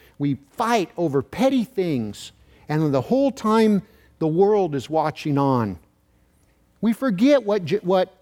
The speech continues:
Jesus said in John, that's recorded in John thirteen, thirty-four and thirty-five. "A new command I give you, love one another as I have loved you." And then he drives it home by saying, "You must love one another."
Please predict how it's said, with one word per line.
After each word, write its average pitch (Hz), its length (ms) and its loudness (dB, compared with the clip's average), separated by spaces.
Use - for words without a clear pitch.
Jesus 180 380 0
said 214 280 2
in 165 160 2
John, 180 520 2
that's 170 180 -6
recorded 185 400 0
in 160 160 2
John 180 300 2
thirteen, 185 520 -2
thirty-four 180 540 -2
and 170 160 0
thirty-five. 175 600 0
"A 160 100 0
new 220 340 4
command 214 500 2
I 165 100 2
give 180 380 0
you, 180 180 2
love 202 540 4
one 220 260 2
another 214 500 4
as 156 280 -4
I 226 300 2
have 202 280 -2
loved 196 380 2
you." 190 380 4
And 175 100 2
then 247 80 4
he 262 80 6
drives 233 400 2
it 214 100 -2
home 254 260 4
by 196 100 4
saying, 202 380 0
"You 254 260 4
must 254 560 2
love 240 400 2
one 254 200 2
another." 262 560 4